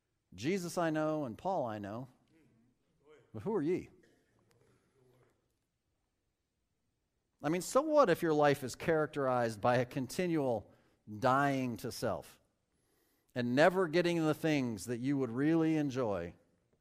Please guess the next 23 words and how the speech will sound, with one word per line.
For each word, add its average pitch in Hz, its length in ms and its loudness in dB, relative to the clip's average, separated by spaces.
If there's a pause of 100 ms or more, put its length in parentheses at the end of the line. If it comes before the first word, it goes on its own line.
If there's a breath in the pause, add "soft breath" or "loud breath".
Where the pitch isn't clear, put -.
(760)
even 190 520 -2
though 160 320 0
a 143 60 2
lot 156 340 0
of 151 60 0
your 127 420 -2 (580)
more 139 300 -2
carnal 139 520 -2
Christian 120 520 -8
friends 113 480 -6
do 202 220 -6
seem 117 300 -8
to 101 60 -10
get 98 220 -8
those 95 260 -6
things 90 320 -8
and 98 120 -10
enjoy 87 300 -8
them? 123 180 -8 (1800)
Because 135 260 -2
the 139 60 -4
truth 190 300 -2
is 135 400 -2